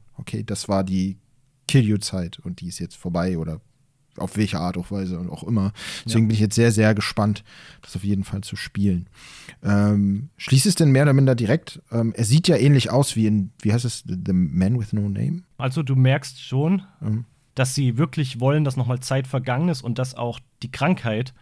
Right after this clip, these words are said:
Speaker 2: ihm zugesetzt hat. Also er ist ein bisschen, er ist immer noch der muskulöse Kiryu, der jeden noch so breiten Schrank, äh, mit einem Schlag ausnocken kann. Aber er wird halt auch drauf angesprochen, dass er halt schmaler aussieht. Er hat halt komplett ergraute Haare.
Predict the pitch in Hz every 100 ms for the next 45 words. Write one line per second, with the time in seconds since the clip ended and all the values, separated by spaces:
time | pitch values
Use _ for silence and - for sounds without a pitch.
0 | _ - 135 135 131 123 117 - 175 160
1 | 175 - - 113 107 - 117 - 127 131
2 | - 120 113 135 135 156 151 139 131 -
3 | _ _ - 135 131 131 - 139 135 131
4 | 160 165 180 170 131 127 127 123 127 -
5 | - 127 147 147 147 131 156 147 131 -
6 | 139 127 139 - 135 151 151 131 131 131
7 | 131 135 - 143 135 139 151 175 151 160
8 | 170 - - 123 127 123 135 123 127 -
9 | 113 131 131 135 131 127 117 - 101 104
10 | - 123 135 147 131 131 139 131 131 -
11 | - - 110 113 - 120 - 127 127 131
12 | 127 120 117 127 135 110 135 151